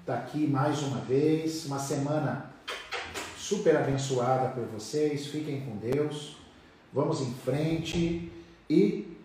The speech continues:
qualquer coisa, nosso Instagram tá aí pra vocês tirarem as dúvidas.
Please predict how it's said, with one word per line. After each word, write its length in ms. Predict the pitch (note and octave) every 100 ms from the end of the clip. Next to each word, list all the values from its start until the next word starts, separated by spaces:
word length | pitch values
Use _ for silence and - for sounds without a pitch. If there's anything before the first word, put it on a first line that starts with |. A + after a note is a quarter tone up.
| - - - -
qualquer 360 | D3 D3 C3+
coisa, 340 | D3 E3 D#3 D3+
nosso 400 | C#3+ C#3+ - D3
Instagram 480 | - C3+ C3+ D3
tá 80 | -
aí 120 | C3
pra 140 | C#3+ C3+
vocês 320 | C3+ C#3 C3
tirarem 420 | C3+ C3 B2+ B2+
as 80 | A#2
dúvidas. 640 | A2 F#2+ - F2+ - -